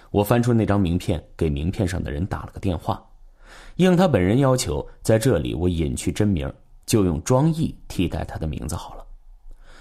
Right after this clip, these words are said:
庄毅的名片上写着他是某知名创业投资基金的创始合伙人。那个时候我完全没有接触过创投圈儿，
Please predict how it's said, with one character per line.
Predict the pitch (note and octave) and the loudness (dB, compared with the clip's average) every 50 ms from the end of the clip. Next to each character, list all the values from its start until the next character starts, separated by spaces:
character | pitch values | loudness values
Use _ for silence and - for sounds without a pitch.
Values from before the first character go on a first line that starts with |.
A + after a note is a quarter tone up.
| - - - - - - - | -20 -20 -20 -20 -16 -4 2
庄 | - G3+ A3+ A#3 | 4 6 6 6
毅 | A#3+ A3+ D#3 | 6 6 6
的 | A2+ G2+ | 4 4
名 | F2+ E2+ G2 A#2+ | 4 4 4 2
片 | A2 - D#3+ A2 F2+ | 2 2 2 2 2
上 | F#2 E2 D#2 | 0 0 -2
写 | - - - B1 G1+ | -2 -2 -4 -4 -4
着 | - - D#2+ C#2+ C2+ - | -2 -2 -2 -2 -2 -4
他 | - - B2+ | -2 -2 0
是 | A#2+ - A2+ | 2 2 2
某 | F2+ D#2 C#2+ C2 D2+ | 2 0 0 -2 -4
知 | - - - G#3 G#3+ | -4 0 2 4 4
名 | F#3 G#2 F2 G2+ | 4 4 2 0
创 | A#2 - - E3+ A#2+ F#2+ | 0 0 0 2 2 2
业 | F#2 D#2 C#2 | 2 0 0
投 | - - - F3 F#3+ | -2 -4 -2 -2 0
资 | - A2+ A2 | 0 -2 -2
基 | A2+ A2 A2 | -2 -4 -4
金 | A#2 - A#2 G#2+ | -2 0 0 0
的 | D2 | -2
创 | - - - C#3+ F#2+ E2+ | -4 -4 -2 -2 -2 -2
始 | - - C#2+ | -4 -8 -10
合 | - - - F#2+ | -6 -6 -6 -4
伙 | - - | -4 -6
人。 | B1 - - D2+ G2+ C3+ - - - _ _ - - - - - - - - - - - | -6 -6 -4 -4 -6 -6 -8 -14 -20 _ _ -20 -20 -20 -20 -20 -20 -20 -20 -20 -10 0
那 | - F#3 G3+ | 2 4 4
个 | E3 B2 | 4 4
时 | - A#2 | 4 4
候 | C#3 | 2
我 | C#3+ F2+ D#2+ | 2 2 0
完 | - C#2+ E2+ A#2 | 0 0 0 2
全 | C3+ - A2+ | 2 2 2
没 | F#2 G#2+ | 2 2
有 | G#2+ D#2+ | 2 0
接 | D2+ - - A2 | -2 0 0 0
触 | A#2+ - G2+ | 0 0 -2
过 | - D#2 C#2+ | -4 -4 -4
创 | C2 - - B1+ | -6 -6 -8 -8
投 | - - - | -8 -8 -10
圈 | - - - | -10 -10 -12
儿， | - | -14